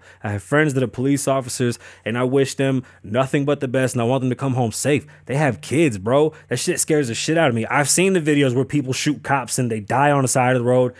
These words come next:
and no one's there to help 'em. Bro, that's not okay.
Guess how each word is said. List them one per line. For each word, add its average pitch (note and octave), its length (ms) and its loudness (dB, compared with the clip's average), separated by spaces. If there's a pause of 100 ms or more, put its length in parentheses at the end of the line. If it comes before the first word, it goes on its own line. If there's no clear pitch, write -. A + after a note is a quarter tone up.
(100)
and A2 180 -2
no C3+ 140 4
one's C#3+ 220 2
there C3 160 4
to A#2 80 0
help C#3 240 0
'em. G2+ 140 -10 (680)
Bro, C3+ 400 2 (460)
that's D#3+ 220 2
not G3 260 4
okay. F3 720 2